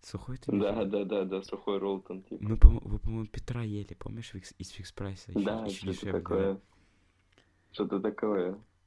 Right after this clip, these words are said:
Speaker 1: Поэтому
Speaker 2: Что-то такое, да. Поэтому это тоже такой вайб. Типа я вот, ну, я щас чуть-чуть, э, на сушке, там, к соревнованиям готовлюсь, но я вот, я вот зашёл в магазин, и там были эти какие-то, ну, такие роллтоны или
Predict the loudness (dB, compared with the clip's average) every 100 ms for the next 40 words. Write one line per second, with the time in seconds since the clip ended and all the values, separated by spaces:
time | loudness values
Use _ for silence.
0 | _ _ -20 _ _ -10 -8 -8 -10 -6
1 | -2 0 0 0 0 0 0 -2 -4 -4
2 | -2 0 0 0 0 0 -2 -4 -2 0
3 | 0 -2 -4 -2 0 0 -4 -18 -12 -8
4 | -2 0 0 -4 -10 -20 -20 _ -4 0
5 | 0 0 -2 -2 -6 -4 -6 -4 -4 -2
6 | -2 -2 -4 -2 -2 -4 _ -8 -8 -8
7 | -2 0 2 2 2 2 0 0 2 2
8 | 0 0 -2 -2 -10 _ _ -2 0 2
9 | 2 0 0 0 -4 0 0 2 0 -4
10 | -2 -2 -2 -2 -4 -2 -2 0 0 2
11 | 0 0 -2 -2 -4 -6 -6 -6 -8 -8
12 | -2 -2 0 2 2 0 0 0 2 2
13 | 2 2 2 2 0